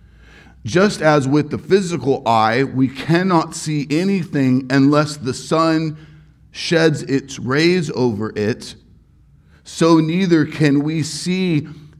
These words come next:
any truth except in the light of God, which is the sun, the illumination of our knowledge." God is that source.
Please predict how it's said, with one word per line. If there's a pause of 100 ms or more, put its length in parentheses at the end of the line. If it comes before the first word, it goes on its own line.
(180)
any
truth (600)
except
in
the
light
of
God, (760)
which
is
the
sun, (340)
the
illumination
of
our
knowledge." (3750)
God
is
that
source.